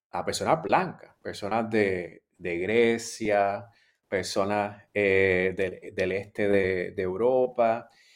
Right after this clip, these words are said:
Y claro, la esclavitud era, eh, enfocada mayormente en, en, eh, en el trabajo doméstico,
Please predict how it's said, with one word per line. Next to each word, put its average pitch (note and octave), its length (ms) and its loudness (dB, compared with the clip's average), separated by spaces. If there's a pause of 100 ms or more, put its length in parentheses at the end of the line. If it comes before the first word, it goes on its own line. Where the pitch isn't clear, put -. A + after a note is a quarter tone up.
(220)
Y B2+ 100 -8
claro, A#2 300 6
la F#2+ 400 0
esclavitud F#2+ 840 -4
era, G2+ 600 2
eh, F2+ 800 -2 (340)
enfocada G2+ 720 0
mayormente G2+ 840 -4
en, F#2+ 680 -8 (200)
en, F2 440 -12
eh, E2+ 340 -8
en F#2 260 -14
el F#2+ 200 -8
trabajo F#2 340 2
doméstico, A2 1000 -4